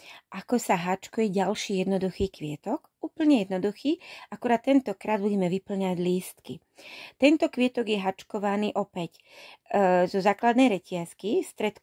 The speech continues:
e, kvietka mám vytvorený zo základnej reťazky. A potom lupienky som si tvorila zo základnej reťazky a z dlhých stĺpikov.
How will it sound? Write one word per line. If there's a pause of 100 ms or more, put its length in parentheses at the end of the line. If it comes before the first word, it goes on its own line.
(120)
e,
kvietka
mám
vytvorený
zo
základnej
reťazky. (480)
A
potom
lupienky
som
si
tvorila
zo
základnej
reťazky
a
z
dlhých
stĺpikov.